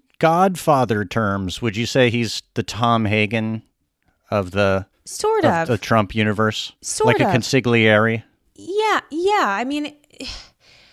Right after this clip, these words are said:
Speaker 2: the first time I, I interviewed Michael, he basically was like, "The, I'm, I'm the, the fourth adult child of Trump," or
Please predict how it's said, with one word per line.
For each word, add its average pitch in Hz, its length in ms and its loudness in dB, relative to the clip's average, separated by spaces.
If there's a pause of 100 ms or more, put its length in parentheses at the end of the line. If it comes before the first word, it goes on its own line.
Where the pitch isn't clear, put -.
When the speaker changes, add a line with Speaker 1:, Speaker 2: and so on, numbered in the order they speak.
(160)
Speaker 2:
the 302 100 -4
first 349 420 -4
time 403 180 0
I, 277 240 2
I 220 280 0
interviewed 214 560 -2
Michael, 180 500 -4
he 196 220 -6
basically 202 420 -2
was 180 180 -4
like, 175 300 -4
"The, 190 160 -4
I'm, 190 400 -4
I'm 190 240 -2
the, 190 160 -4 (320)
the 175 400 -2 (520)
fourth - 380 -2
adult 165 680 -2 (200)
child 175 680 0
of 160 240 -10
Trump," 165 320 -8
or - 60 -10